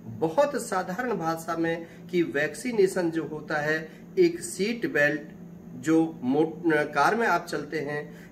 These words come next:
या मोटरसाइकिल पर चलते हैं, आप हेलमेट लगाते हैं।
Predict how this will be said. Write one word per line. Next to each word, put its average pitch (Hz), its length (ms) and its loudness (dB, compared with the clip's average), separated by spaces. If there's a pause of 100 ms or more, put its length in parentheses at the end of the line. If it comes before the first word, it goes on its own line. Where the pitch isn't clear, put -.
या 160 120 6
मोटरसाइकिल 175 760 2
पर 165 180 -6
चलते 147 340 -6
हैं, 147 520 -8
आप 165 300 -4
हेलमेट 135 420 0
लगाते 120 460 -4
हैं। 101 340 -12